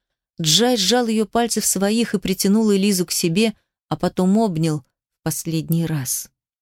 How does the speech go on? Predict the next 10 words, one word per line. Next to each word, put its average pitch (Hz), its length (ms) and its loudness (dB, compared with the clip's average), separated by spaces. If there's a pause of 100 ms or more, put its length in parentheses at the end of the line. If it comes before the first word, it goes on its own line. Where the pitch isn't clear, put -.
(840)
Когда 170 360 0
они 208 160 2
отошли 196 440 -2
друг 208 300 -2
от 190 140 0
друга, 175 420 0 (360)
её 180 220 2
глаза 190 460 2
затуманили 190 800 0
слёзы. 156 680 -2